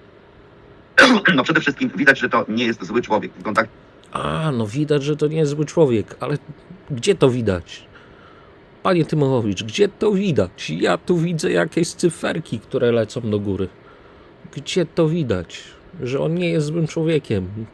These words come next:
Speaker 2: Kurczę, co ta aplikacja nam tutaj pokazała? Ja tu widzę, no co, co, co tu,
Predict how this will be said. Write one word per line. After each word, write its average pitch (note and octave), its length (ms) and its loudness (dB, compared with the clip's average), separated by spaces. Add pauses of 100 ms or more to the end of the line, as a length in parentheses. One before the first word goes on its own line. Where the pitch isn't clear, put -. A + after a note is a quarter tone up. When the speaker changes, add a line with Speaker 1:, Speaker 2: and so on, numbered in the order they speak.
(180)
Speaker 2:
Kurczę, B2+ 520 -2 (920)
co - 200 0
ta - 240 -6
aplikacja F3 640 -4
nam F3 160 -4
tutaj E3+ 260 -6
pokazała? E3 640 0 (1120)
Ja F2+ 300 -2
tu - 160 -12
widzę, G#2 440 -2 (520)
no C3 140 -6 (320)
co, - 120 -16 (300)
co, F#2 260 -4
co - 200 -6
tu, A2+ 260 -8